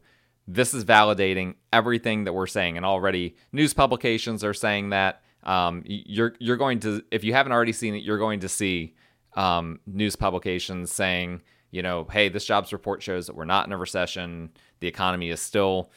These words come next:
quote unquote, running hot." That's a, a phrase that the Fed likes to use. Um,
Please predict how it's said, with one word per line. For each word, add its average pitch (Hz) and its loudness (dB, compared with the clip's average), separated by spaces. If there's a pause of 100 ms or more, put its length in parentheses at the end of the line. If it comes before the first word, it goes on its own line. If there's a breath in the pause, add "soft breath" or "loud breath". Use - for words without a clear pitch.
(460 soft breath)
quote 110 2
unquote, 98 -2
running 95 2
hot." 87 4
That's 85 -4
a, 87 0
a 95 0
phrase 90 -2
that 87 -12
the - -18
Fed 92 -2
likes 92 -2
to 90 -12
use. 90 -4 (520 soft breath)
Um, 92 4